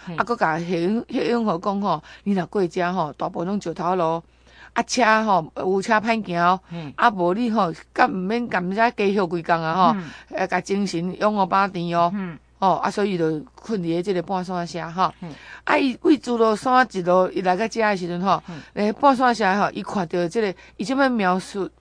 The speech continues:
Speaker 2: 就是讲吼，即个原住民的妇女吼，来到半山社，查某囡仔陪舞，白泡泡。
Speaker 1: <laughs> 幼咪咪哦，吼。
Speaker 2: <laughs> 哇，夭寿去学倒就彰化啦。
Speaker 1: 嘿啊。安尼这一定就水了。
Speaker 2: 伊讲生了真水啦。
Speaker 1: 嗯，嗯。
Speaker 2: 甲伊看到的这个白布族吼，伊可能是目早。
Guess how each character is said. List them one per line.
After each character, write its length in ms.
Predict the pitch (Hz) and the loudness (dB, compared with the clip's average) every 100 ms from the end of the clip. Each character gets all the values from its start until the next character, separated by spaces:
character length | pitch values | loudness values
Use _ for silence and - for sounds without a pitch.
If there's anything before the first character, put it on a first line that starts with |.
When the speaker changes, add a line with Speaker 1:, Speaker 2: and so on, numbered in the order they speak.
| _ | _
Speaker 2:
就 100 | 196 | -8
是 140 | 180 190 | -8 -4
讲 300 | 202 208 220 | -2 -2 -2
吼， 180 | 185 180 - | -4 -6 -16
即 160 | - 214 | -4 -2
个 80 | 180 | 0
原 100 | 175 | -2
住 100 | 175 | -4
民 120 | 165 156 | -6 -6
的 140 | 175 | -6
妇 160 | 170 160 | -4 -4
女 80 | |
吼， 340 | 196 180 185 - - - - | -4 -4 -4 -6 -14 -20 -8
来 160 | 180 | -4
到 160 | 190 226 | -2 -2
半 220 | - 247 | -2 -6
山 240 | 220 220 214 | -4 -6 -6
社， 140 | 208 170 180 | -6 -8 -8
查 140 | - 190 | -8 -8
某 140 | 208 | -8
囡 120 | 226 | -8
仔 140 | 240 220 | -8 -10
陪 280 | - 214 208 | -10 -8 -6
舞， 220 | 220 240 220 - - - - | -4 -6 -6 -18 -20 -20 -2
白 340 | 269 240 220 | 2 2 2
泡 320 | 233 277 277 277 | 0 0 2 2
泡。 120 | 294 330 320 - | 2 2 2 4
Speaker 1:
<laughs> 200 | 254 233 180 180 | 2 4 2 2
幼 120 | 349 | 0
咪 320 | 277 247 208 185 | 0 0 0 0
咪 600 | 175 190 208 196 190 180 | 0 0 2 0 2 0
哦， 320 | 170 165 151 160 | 0 -4 -4 -14
吼。 240 | 180 170 | -12 -4
Speaker 2:
<laughs> 40 | 151 | -2
哇， 140 | 175 | -2
夭 200 | - 196 | -2 -4
寿 160 | 185 170 | -4 -6
去 140 | - | -4
学 140 | 165 180 | -2 0
倒 100 | 190 | 0
就 120 | 180 | -2
彰 180 | 165 175 | -2 -2
化 140 | 196 | -4
啦。 60 | 165 | -2
Speaker 1:
嘿 40 | |
啊。 20 | |
安 60 | 247 | -2
尼 100 | 262 | -2
这 160 | 269 | -4
一 40 | 262 | -6
定 180 | 233 190 | -6 -6
就 80 | |
水 160 | 208 285 | -4 2
了。 140 | 311 | 6
Speaker 2:
伊 40 | 320 | 6
讲 120 | - | 4
生 160 | 240 247 | 0 4
了 160 | 269 | 4
真 200 | 226 196 | 4 -4
水 280 | 190 240 196 | -4 -4 -2
啦。 120 | 226 180 | -2 -4
Speaker 1:
嗯， 140 | 156 | -6
嗯。 140 | 180 151 | -6 6
Speaker 2:
甲 120 | 320 | 6
伊 140 | - | 6
看 260 | 240 208 175 | 0 0 0
到 80 | 175 | 0
的 200 | 165 160 | 0 -2
这 120 | 233 | 0
个 140 | 233 | 0
白 180 | 214 190 | 0 -4
布 160 | 170 165 | -4 -6
族 260 | 160 175 180 | -4 -6 -4
吼， 140 | 175 | -6
伊 100 | 175 | -6
可 180 | 180 240 | -6 -4
能 140 | 214 175 | -4 -6
是 140 | 165 | -8
目 420 | - 170 180 175 160 | -14 -4 2 2 2
早。 360 | 208 214 170 | 2 4 2